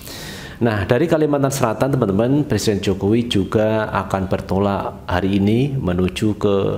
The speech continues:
Sulbar, Sulawesi Barat, terutama di daerah Mamuju, karena di sana ada gempa, teman-teman. Gempa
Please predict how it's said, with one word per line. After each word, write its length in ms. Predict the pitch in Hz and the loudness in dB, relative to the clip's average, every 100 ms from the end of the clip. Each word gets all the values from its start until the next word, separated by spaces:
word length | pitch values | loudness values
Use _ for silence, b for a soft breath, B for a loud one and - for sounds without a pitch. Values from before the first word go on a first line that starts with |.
| 113 | -6
Sulbar, 640 | - 131 120 110 80 76 | 0 2 2 0 -2 -6
Sulawesi 640 | - - 104 87 85 - 104 | -8 -2 0 0 -2 -2 -2
Barat, 320 | 95 90 76 - - - B B B B B B | 0 -2 -4 -8 -18 -20 B B B B B B
terutama 640 | 101 95 95 92 110 120 | 0 0 0 0 2 2
di 240 | 120 90 85 | 0 -2 0
daerah 400 | 85 85 90 87 | 0 0 -2 0
Mamuju, 800 | 98 104 120 117 117 73 - - | 0 2 2 2 0 0 -4 -4
karena 240 | 85 107 | -2 -2
di 80 | 98 | -2
sana 400 | 95 95 104 104 | -2 0 -2 -2
ada 240 | 87 90 85 | -2 -4 -2
gempa, 400 | 104 95 92 85 | -2 0 0 -2
teman-teman. 400 | 80 76 71 69 - | -4 -4 -6 -8 -8
Gempa 640 | 95 80 101 113 139 160 | -8 -4 -2 0 0 -2